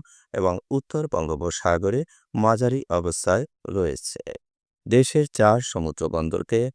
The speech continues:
তিন নম্বর স্থানীয় সতর্ক সংকেত দেখাতে বলা হয়েছে।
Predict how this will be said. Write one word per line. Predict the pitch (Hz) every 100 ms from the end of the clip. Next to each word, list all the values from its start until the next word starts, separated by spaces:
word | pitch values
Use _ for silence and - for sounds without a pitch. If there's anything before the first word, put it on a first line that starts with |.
| _ _ _
তিন | 127 135
নম্বর | 143 143 147 - 120
স্থানীয় | - 127 131 131
সতর্ক | - 85 78 - 80
সংকেত | 82 82 82
দেখাতে | 80 85 - - 131 170 _ _ 92
বলা | 95 87 82
হয়েছে। | - - - - -